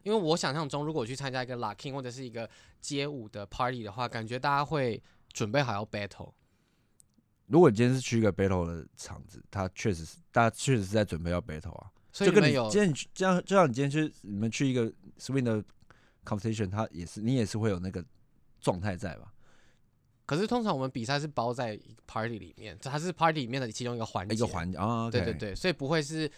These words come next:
Speaker 1: 只有比赛这样子。
Speaker 2: 哦，哦，
Speaker 1: 有啦，
Speaker 2: 那
Speaker 1: 有些大活动会是单纯全部只有比赛，
Speaker 2: 就纯，
Speaker 1: 但那种比较少。
Speaker 2: 嗯。啊，懂意思。
Speaker 1: 对，对，对。
Speaker 2: 所以你们都还是在一个比较处于交流方面，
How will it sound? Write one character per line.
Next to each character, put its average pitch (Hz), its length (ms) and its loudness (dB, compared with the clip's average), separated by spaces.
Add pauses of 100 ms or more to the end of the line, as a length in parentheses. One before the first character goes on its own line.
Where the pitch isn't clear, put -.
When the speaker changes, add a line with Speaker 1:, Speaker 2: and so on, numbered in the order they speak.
(160)
Speaker 1:
只 123 160 -4
有 120 140 -2
比 120 180 -8
赛 - 320 -10 (280)
这 - 60 -6
样 80 220 -4
子。 - 260 -18
Speaker 2:
哦， 80 80 -14
哦， - 120 -14
Speaker 1:
有 139 140 0
啦， 139 60 4
Speaker 2:
那 139 60 2
Speaker 1:
有 139 80 -2
些 208 120 -2
大 220 180 2
活 147 100 0
动 165 140 -2
会 165 100 -4
是 175 80 -6
单 151 360 -2
纯 - 260 -12
全 - 340 -6
部 131 80 -6
只 120 120 -6
有 120 80 -6
比 110 160 -10
赛， 131 140 -4
Speaker 2:
就 - 40 2
纯， 156 140 0
Speaker 1:
但 170 80 2
那 160 40 -2
种 113 160 -4
比 92 120 -8
较 110 120 -4
少。 - 360 -10 (180)
Speaker 2:
嗯。 92 140 -4
啊， 95 260 -2
懂 87 240 -2
意 98 140 0
思。 90 100 -10
Speaker 1:
对， 92 80 -6
对， 87 100 -8
对。 123 60 -14 (300)
Speaker 2:
所 165 120 2
以 170 40 6
你 151 40 4
们 120 120 0
都 143 100 6
还 117 140 2
是 113 120 -4
在 113 200 2
一 110 40 0
个 101 120 -2
比 87 140 -8
较 98 180 2
处 82 260 -4
于 76 320 -6
交 110 200 6
流 92 180 2
方 85 200 -4
面， 87 220 -6